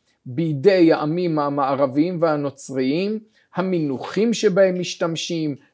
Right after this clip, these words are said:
האופן שבו מתארים את הערבים או את המוסלמים כמין כלי פסיבי, האופן שבו משטחים ומרדדים את התרבות שלהם, אפילו מבחינה מוסדית, אה,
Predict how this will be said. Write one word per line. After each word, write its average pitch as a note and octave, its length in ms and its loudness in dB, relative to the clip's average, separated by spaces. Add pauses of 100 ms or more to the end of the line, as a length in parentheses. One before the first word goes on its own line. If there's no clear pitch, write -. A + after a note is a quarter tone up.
האופן F3+ 500 0
שבו D#3+ 260 0
מתארים D#3+ 600 0
את A3+ 140 -2 (540)
הערבים F3+ 520 2
או F#3+ 80 2
את F#3 120 0
המוסלמים F3+ 640 0
כמין F3 320 -4
כלי E3 340 -4 (120)
פסיבי, F#3 1000 -4 (300)
האופן C#3+ 280 -2
שבו D#3+ 240 0
משטחים F3 720 -2
ומרדדים E3 840 0
את A3 100 -2
התרבות G3 480 -2
שלהם, F3 460 2 (280)
אפילו E3 280 -2
מבחינה D#3+ 460 -4
מוסדית, E3 840 -2 (480)
אה, E3+ 100 2